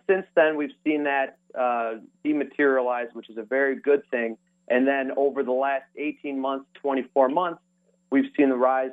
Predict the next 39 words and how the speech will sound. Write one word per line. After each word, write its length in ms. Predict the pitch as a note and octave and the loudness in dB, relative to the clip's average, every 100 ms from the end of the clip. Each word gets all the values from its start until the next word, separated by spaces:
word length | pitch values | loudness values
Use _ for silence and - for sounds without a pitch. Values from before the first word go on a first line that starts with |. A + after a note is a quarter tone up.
| - | -6
of 180 | B2 A2 | -6 -6
the, 220 | B2 A#2+ | -4 0
uh, 160 | A2 A2 | 0 -2
of 140 | A#2+ A2+ | -6 -6
the 140 | A2+ | -8
Zika 300 | D#3+ F#3+ D3 | -8 -4 -2
virus, 380 | A2+ B2 A#2+ A#2 - | 0 0 0 -4 -6
unlike 360 | C#3 D3 C#3+ C3 - | -6 0 0 -2 -4
anything 380 | D3+ D#3 D3 | -4 -4 -4
we've 160 | C3 B2 - | -4 -4 -2
seen 160 | C#3+ | -2
before. 640 | B2 - - A3+ C#3 A#2+ - _ _ _ | -2 0 4 6 6 2 -8 _ _ _
And 160 | C3 D3 | 4 4
that's 160 | C#3+ - | 2 -2
due 200 | - G3+ | -2 2
in 80 | E3 C#3+ | 2 0
large 360 | D#3+ F#3+ G3 - _ | -2 -2 -4 -10 _
part 240 | E3+ D#3 | -2 -2
because 400 | C#3+ C3+ D3+ C#3+ | -8 -10 -8 -8
of 80 | C#3 | -8
the 140 | C3 | -10
amount 260 | C3 C3 C#3+ | -6 -6 -6
of 80 | B2 | -8
travel 680 | - - E3 F3+ F#3 B2 A2 - _ _ _ | -12 0 2 4 0 -6 -8 -14 _ _ _
that 240 | C#3 C3 | 4 4
was 220 | C3 B2+ A#2+ - | 2 -6 -8 -10
originally 720 | B2 C3+ F3 E3+ D#3+ D3 C#3+ | -10 -4 -4 -4 -2 0 0
happening 600 | - C#3 C#3 C#3 C3+ B2 | 0 0 0 -2 -4 -4
in 220 | C3 C3 | -4 -4
the 260 | B2+ B2 A#2+ - | -2 -4 -6 -4
first 220 | - E3+ D3+ | 0 2 2
Zika 440 | C#3 D3+ C#3+ A2+ A#2+ | 2 4 4 0 0
zone 480 | G3 E3 A#2+ A2+ A#2 _ _ _ | 0 0 -4 -8 -14 _ _ _
of, 360 | C3 C3 B2+ A#2 _ _ | 4 4 2 -6 _ _
uh, 280 | B2+ B2 A#2+ | -6 -6 -6
Brazil 520 | - C3+ A#2 F#3 D#3+ | -4 -6 0 0 2
during 240 | B2 C3 B2+ | 0 -6 -4
the 80 | |
Olympics. 520 | B2 C3 C3+ A2 G#2+ | -6 -6 -8 -8 -10